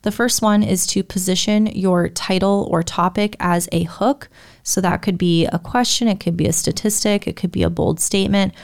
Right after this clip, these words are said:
but keep it very specific. You don't want anything vague. The second tip is to keep bringing your audience back to the main idea. So have no more than three main talking points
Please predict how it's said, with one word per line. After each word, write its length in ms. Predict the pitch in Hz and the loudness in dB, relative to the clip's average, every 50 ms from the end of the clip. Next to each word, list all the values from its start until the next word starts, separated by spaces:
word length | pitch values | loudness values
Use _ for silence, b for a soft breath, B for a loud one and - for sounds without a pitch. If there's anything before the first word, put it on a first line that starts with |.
| B B B B | B B B B
but 140 | B 214 214 | B -4 -2
keep 220 | - - 240 233 | 0 -2 -2 0
it 100 | 262 254 | 0 0
very 220 | 233 233 226 226 220 | 0 2 2 2 2
specific. 720 | - - - 190 185 - - 175 165 185 185 180 - - | 0 0 -2 -2 -2 0 0 0 0 0 -2 -2 0 0
You 80 | 185 180 | 2 2
don't 160 | 185 180 185 | 2 2 2
want 200 | 208 208 202 - | 2 2 2 2
anything 380 | 180 180 180 180 180 180 180 170 | 2 2 2 2 2 2 2 2
vague. 400 | 165 160 160 160 180 226 233 - _ _ B B B B B B B B B | 2 2 2 2 0 0 -2 -6 _ _ B B B B B B B B B
The 60 | - | -4
second 340 | - - 220 226 - 247 226 | -2 0 0 0 0 0 0
tip 240 | - 262 262 254 - | 2 0 0 0 0
is 240 | - - 190 - - | 0 0 0 2 0
to 160 | - - 196 | 0 -2 -4
keep 300 | - - - - 240 240 | -4 -4 -2 -2 -2 -2
bringing 380 | - 208 196 196 190 190 196 190 | -2 -2 -2 0 2 2 2 2
your 200 | 190 185 - - | 2 0 0 0
audience 340 | - 175 170 175 175 175 - | 0 2 2 2 0 0 -2
back 300 | - - 170 165 170 170 - | -2 0 0 0 0 0 -4
to 100 | - - | -4 -2
the 100 | 190 180 | 0 2
main 180 | 175 170 170 165 | 4 4 2 2
idea. 460 | - 175 170 170 180 165 170 214 247 | 2 0 0 0 2 2 2 2 2
So 160 | - - 208 | 2 0 0
have 180 | 196 202 202 190 | 2 2 2 2
no 200 | 196 196 208 233 | 2 2 4 4
more 240 | 240 240 226 226 | 4 2 2 2
than 160 | 214 214 208 208 | 2 0 0 0
three 240 | - - 196 196 | -2 -2 -2 0
main 220 | 190 185 180 180 175 | 2 2 2 0 0
talking 380 | - - 180 180 - - 214 | 0 -2 -4 -4 -2 -4 -6
points 440 | 208 - - 226 226 233 233 - - | -6 -4 -2 0 0 0 -2 -4 -8